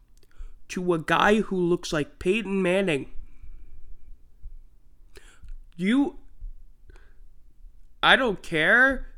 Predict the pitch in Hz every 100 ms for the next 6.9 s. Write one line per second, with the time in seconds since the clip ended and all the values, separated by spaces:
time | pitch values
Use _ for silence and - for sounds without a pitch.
0 | - 175 185 - - - - 165 208 -
1 | 165 - - 180 147 135 131 127 135 -
2 | - - - - - - - - - -
3 | - - - - - - - - - -
4 | - - - - 165 185 233 247 233 190
5 | - 190 180 156 143 - 208 - - 185
6 | - 151 151 135 - - - - -